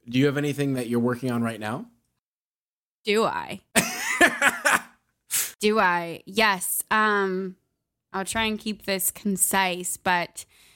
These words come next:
Speaker 2: Gregory and I, or Boss Media Group, I should say, we are in the, we are amidst the pitching slash shopping agreement process with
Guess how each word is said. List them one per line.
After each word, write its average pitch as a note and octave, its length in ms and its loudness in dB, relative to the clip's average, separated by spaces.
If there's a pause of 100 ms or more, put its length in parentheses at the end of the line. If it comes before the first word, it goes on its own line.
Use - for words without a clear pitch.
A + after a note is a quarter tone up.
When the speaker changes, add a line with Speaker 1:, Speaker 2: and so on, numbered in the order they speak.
(220)
Speaker 2:
Gregory A3 380 4
and G#3+ 120 4
I, G3+ 480 4
or F3+ 260 0 (100)
Boss G#3 340 4
Media G3+ 380 4
Group, F3+ 400 0 (140)
I G3 80 0
should F#3 220 -6
say, F3 400 0
we F#3+ 260 2
are F#3 340 2
in F3+ 480 0
the, F3 400 0
we F#3+ 160 0
are D3+ 120 0
amidst G3+ 840 0
the G#3 100 0
pitching G3 680 0 (360)
slash G3+ 460 2
shopping G#3 440 2
agreement F#3 640 2
process F3+ 640 0
with F3+ 440 -4